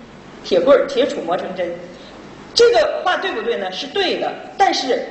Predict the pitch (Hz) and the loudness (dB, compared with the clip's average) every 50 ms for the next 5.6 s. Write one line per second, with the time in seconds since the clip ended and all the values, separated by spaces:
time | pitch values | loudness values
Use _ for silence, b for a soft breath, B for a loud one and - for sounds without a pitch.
0 | - - 381 - - 349 - - - - 277 - - 254 - 233 226 226 226 226 | -6 -4 -2 0 2 4 4 4 4 2 0 -2 -2 -4 -2 -2 0 0 0 -2
1 | 226 247 247 226 - 330 294 269 - 330 277 - - - - - - 240 214 175 | -2 -2 -2 -4 -4 -6 -8 -4 -2 -2 -2 -2 -4 -6 -4 0 0 0 0 0
2 | 160 - 147 - - - 147 - - B B B B - - - - - - 427 | -2 -6 -6 -8 -8 -12 -12 -14 -14 B B B B 2 4 4 4 4 4 4
3 | 403 320 285 240 254 - 285 269 247 247 - - 165 165 185 185 185 B B B | 4 4 4 2 0 0 0 -2 -2 -4 -6 -6 -4 -2 -2 -2 -2 B B B
4 | B B B - 311 - - 349 339 - 202 170 160 190 247 240 180 175 170 175 | B B B 0 0 2 2 -2 0 0 0 0 2 2 2 2 2 2 0 0
5 | - - - 160 147 - 254 208 165 - - | 0 -2 -4 -6 -4 -2 0 0 0 -2 -6